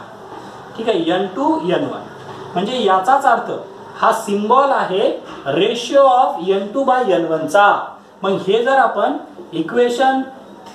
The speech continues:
थ्री मध्ये पुट केलं, म्हणजे put in equation three, तर इक्वेशन थ्री कसं बनल? तर एन वन to एन टू is equal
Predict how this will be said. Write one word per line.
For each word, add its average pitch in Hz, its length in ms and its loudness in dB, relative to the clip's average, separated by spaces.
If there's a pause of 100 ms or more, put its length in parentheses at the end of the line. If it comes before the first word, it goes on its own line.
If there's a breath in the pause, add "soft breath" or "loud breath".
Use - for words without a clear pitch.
(120)
थ्री 226 220 -4
मध्ये 254 320 -2
पुट - 280 -2
केलं, - 240 -2
म्हणजे - 720 -4
put 262 120 2
in 262 220 -4
equation 226 560 -4
three, - 300 -4
तर 208 40 0
इक्वेशन 233 440 -2
थ्री 226 200 -6
कसं 254 280 0
बनल? 226 440 4 (380)
तर 214 60 4
एन 196 460 0 (340)
वन 170 380 2 (380)
to 240 160 -4
एन 151 200 0
टू 233 300 -2 (200)
is 160 60 -6
equal 208 400 0